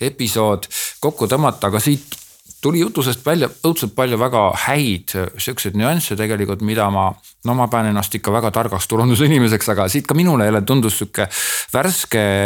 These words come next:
värske info nagu tulvas peale, et väga huvitav oli sinuga rääkida, aga ikkagi me ei lase veel kuulajaid ära, vaid me toome sisse, äh,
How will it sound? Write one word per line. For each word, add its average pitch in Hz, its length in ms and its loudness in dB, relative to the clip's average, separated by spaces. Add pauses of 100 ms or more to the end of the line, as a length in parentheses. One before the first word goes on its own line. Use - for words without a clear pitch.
(400)
värske 127 400 0
info 123 300 0 (180)
nagu 98 240 0
tulvas 110 420 2
peale, 117 440 2
et 120 100 -2
väga 113 160 0
huvitav 120 400 0
oli 104 80 0
sinuga 120 320 -2
rääkida, 101 240 -2
aga 117 140 0 (120)
ikkagi 123 460 2 (400)
me 113 140 2
ei - 20 2
lase 123 240 2
veel 110 160 0
kuulajaid 123 320 4
ära, 127 220 2 (100)
vaid 117 380 0 (320)
me 98 140 -4
toome 139 420 2 (100)
sisse, 131 540 0 (1500)
äh, 92 180 2